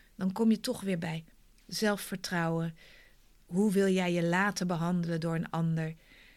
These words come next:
En, ehm, hoe kan je nog meer oefenen in jezelf zijn? En dat kan best betekenen dat dat groepje eigenlijk niet zo goed bij je past.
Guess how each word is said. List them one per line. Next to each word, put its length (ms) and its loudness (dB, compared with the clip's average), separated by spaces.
En, 400 -2
ehm, 280 -4
hoe 200 -6
kan 180 2
je 80 4
nog 320 2
meer 220 2
oefenen 400 -2
in 240 -2
jezelf 540 0
zijn? 440 -10
En 120 -2
dat 140 -2
kan 220 0
best 240 0
betekenen 460 0
dat 200 -4
dat 220 -2
groepje 360 -8
eigenlijk 360 -8
niet 160 -4
zo 140 -8
goed 260 -10
bij 180 -6
je 140 -10
past. 380 -12